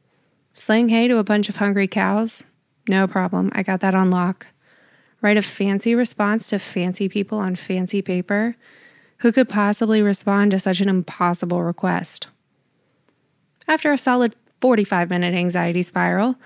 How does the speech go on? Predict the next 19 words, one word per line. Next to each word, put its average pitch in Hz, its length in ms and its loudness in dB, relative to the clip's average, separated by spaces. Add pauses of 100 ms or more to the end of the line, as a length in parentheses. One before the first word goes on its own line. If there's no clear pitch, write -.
(260)
I 202 80 0
managed 208 380 4
to 208 100 0
write 190 220 2
out 202 160 2
the 220 80 0
words 180 360 0
and 190 140 0
send 208 260 2
the 233 60 4
letter 208 260 2
off 185 200 2
to - 100 -6
the 196 140 2
appropriate 185 520 -2
recipient. 170 760 -6 (920)
I 190 360 -2 (120)
was 196 220 0
in. 180 360 -2